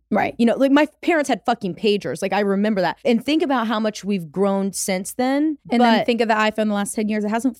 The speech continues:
Speaker 1: fucking
Speaker 2: nothing's
Speaker 1: changed.
Speaker 2: changed. Is there anything
Speaker 1: And I
Speaker 2: else that we
Speaker 1: feel
Speaker 2: can
Speaker 1: like,
Speaker 2: advance
Speaker 1: I
Speaker 2: on?
Speaker 1: feel like because we're at a halt, like, it is scary, meaning we'll never go beyond this. Like, we are maxed out on
Speaker 2: Right.
Speaker 1: technological advancement.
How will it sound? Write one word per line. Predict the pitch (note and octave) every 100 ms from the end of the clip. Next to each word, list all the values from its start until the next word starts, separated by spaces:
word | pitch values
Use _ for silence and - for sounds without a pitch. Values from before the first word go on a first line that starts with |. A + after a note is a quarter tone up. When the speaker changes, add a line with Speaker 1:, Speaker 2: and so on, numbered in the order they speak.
| -
Speaker 1:
fucking | G#3 - A3
Speaker 2:
nothing's | A#3 A#3+ D4 D#4 C4+
Speaker 1:
changed. | -
Speaker 2:
changed. | - A#3+ B3 E3+ D#2+ - - -
Is | A3+
there | A#3+ A#3
anything | A3 A#3+ B3 C4
Speaker 1:
And | C#4
I |
Speaker 2:
else | D4
that | -
we | -
Speaker 1:
feel |
Speaker 2:
can | E4+
Speaker 1:
like, | F4
Speaker 2:
advance | F3 F3 F3 C4
Speaker 1:
I | C4+
Speaker 2:
on? | E4+
Speaker 1:
feel | D4
like | E4+ E4+
because | C#4 - A#3 A3+
we're | A#3+
at | A3
a | A3
halt, | F#3+ G3 G3 A#3+ G#3+
like, | G#3
it | G3
is | G3
scary, | - G#3+ G#3+ A3+
meaning | A3+ G3+ G3+ G3+
we'll | G3 G#3
never | A3 G3+ G3 G3+
go | - G3
beyond | G3 G#3+ G3 G3+
this. | A3+ -
Like, | G#3+
we | G3 A3
are | A3+
maxed | G#3 G3 G#3 - -
out | - - -
on | E3
Speaker 2:
Right. | F3 D#3+ D3+
Speaker 1:
technological | - G#3+ G#3 G3+ G3 G#3
advancement. | G3+ - F#3+ G#3+ C4 D4